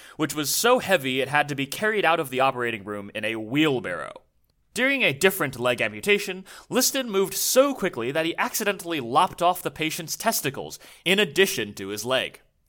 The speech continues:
Ouch. However, the most famous, but also the most dubious story I found has to be the surgery with the three hundred percent mortality rate. Now, normally,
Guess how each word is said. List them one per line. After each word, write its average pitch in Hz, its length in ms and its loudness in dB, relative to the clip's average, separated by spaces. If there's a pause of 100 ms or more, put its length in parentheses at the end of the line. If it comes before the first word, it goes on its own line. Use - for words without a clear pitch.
Ouch. - 340 0 (1120)
However, 139 480 4 (200)
the 170 80 2
most 269 280 0
famous, 220 580 2
but - 240 -2
also 214 640 4
the 170 100 0
most 147 280 0
dubious 139 400 2
story 120 340 0
I 110 60 0
found 196 400 2 (380)
has 262 260 6
to 226 80 -6
be 233 100 0
the 202 100 0
surgery 165 460 0
with 139 240 -2
the 127 140 -6
three 247 380 -2
hundred 202 360 -2
percent 143 540 -2
mortality 113 640 0
rate. - 300 -16 (1000)
Now, 127 360 8
normally, 156 640 2